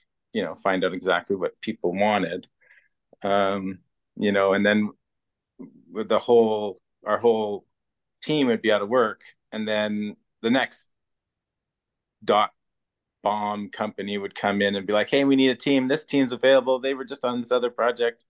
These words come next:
Uh, if they were smart, they would have been like, "Yeah, except they failed." <laughs> Maybe we shouldn't hire them. <laughs> So it was just like,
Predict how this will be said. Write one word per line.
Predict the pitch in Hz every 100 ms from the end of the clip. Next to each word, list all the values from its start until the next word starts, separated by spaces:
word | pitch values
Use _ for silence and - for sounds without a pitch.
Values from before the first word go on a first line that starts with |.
| _ _ _ _ _ _ _ _ _ _ -
Uh, | 104 104 104 95 -
if | -
they | 104
were | 98
smart, | - 113 - -
they |
would | 98
have | 98
been | 98
like, | 95 -
"Yeah, | 143
except | 131 - -
they | 120 117
failed." | - 143 120 117 117 - - -
<laughs> | 131 - 160 -
Maybe | 139 131 - 143 139
we | 139 -
shouldn't | 135 117
hire | 110 107
them. | 107 110 - - - _ _ - 117
<laughs> | 120 127 - 127 117
So | - 110 104
it |
was | 110 107
just | 120 -
like, | 104 101